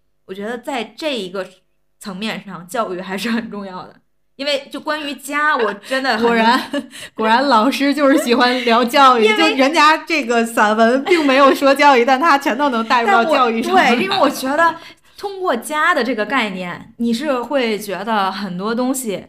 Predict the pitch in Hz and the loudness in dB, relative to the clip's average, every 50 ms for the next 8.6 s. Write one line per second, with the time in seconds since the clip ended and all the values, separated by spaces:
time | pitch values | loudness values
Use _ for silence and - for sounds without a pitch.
0 | _ _ _ - 185 196 185 185 180 196 220 240 247 277 269 - _ _ _ _ | _ _ _ -12 -10 -10 -8 -8 -8 -8 -8 -8 -10 -10 -12 -14 _ _ _ _
1 | _ _ _ - 349 311 262 220 214 214 202 185 - - 170 170 165 196 196 190 | _ _ _ -4 -4 -4 -4 -4 -6 -8 -10 -10 -12 -16 -18 -12 -10 -8 -8 -8
2 | 190 196 202 220 - 151 165 190 220 214 208 208 220 202 180 180 - 208 208 208 | -8 -10 -12 -14 -16 -16 -14 -10 -10 -10 -8 -6 -6 -8 -8 -8 -6 -6 -4 -4
3 | 214 214 214 214 214 214 214 - 165 165 175 - 220 190 175 160 165 165 160 160 | -4 -6 -6 -8 -10 -12 -14 -18 -20 -16 -10 -8 -8 -6 -6 -8 -8 -10 -10 -12
4 | - - - - - - - - - - - 170 156 165 185 185 190 180 175 175 | -14 -16 -18 -20 -20 -20 -20 -20 -20 -20 -20 -20 -18 -14 -12 -10 -8 -8 -10 -10
5 | 190 190 202 202 - 277 220 208 180 165 160 156 - - - _ _ _ _ _ | -14 -16 -16 -12 -12 -12 -10 -10 -12 -10 -10 -10 -12 -12 -14 _ _ _ _ _
6 | _ _ _ - 269 277 269 269 277 277 - _ _ _ - 247 254 - - 330 | _ _ _ -12 -10 -10 -10 -10 -14 -18 -18 _ _ _ -8 -8 -8 -8 -8 -8
7 | 320 277 214 196 - 226 226 220 226 220 - 175 185 202 226 220 214 208 180 160 | -6 -6 -6 -6 -4 -4 -4 -4 -4 -6 -8 -10 -10 -8 -6 -6 -6 -6 -8 -10
8 | 175 175 190 196 190 180 175 175 180 180 180 | -12 -14 -14 -14 -12 -12 -10 -10 -10 -10 -10